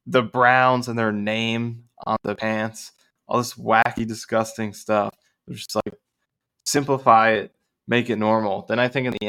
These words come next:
N B A, you kinda got this oversaturation of these alternate uniforms, and people are, and a lot of them are, like, these really basic designs. I mean, the Jazz uniform is just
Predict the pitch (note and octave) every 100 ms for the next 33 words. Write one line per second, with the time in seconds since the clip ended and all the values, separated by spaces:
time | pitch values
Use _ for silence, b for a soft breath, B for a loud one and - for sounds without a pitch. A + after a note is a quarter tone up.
0 | A2 G#2 G2+ A2 G2+ F#2+ G2+ G#2+ G#2 G2+
1 | G2+ G2+ G2+ G2 - - _ _ _ _
2 | - A#2+ A#2+ B2 A#2 A#2+ A2 A2 A2+ G#2+
3 | A2 A2+ A2 G2+ F#2 G#2+ A2 - A#2 A2
4 | A2+ A2+ A#2 B2 C3 C#3 C#3+ - - _
5 | _ _ _ G#2+ A2 B2 A#2 A2+ G#2 G2+
6 | G2 F2+ _ _ G#2 B2+ B2 C3 C3+ C3+
7 | B2 A2 G#2+ G#2+ G2+ A2 G2+ G2 _ _
8 | _ _ _ G#2+ G#2+ A2 A2+ A2 _ _
9 | _ - A2+ G2+ G2+ G#2 A2+ A2 A2 A2
10 | G#2 - A2+ G#2+ A2+ A2+ A#2+ G#2+ G#2+ G#2
11 | F#2+ F#2 - G2 -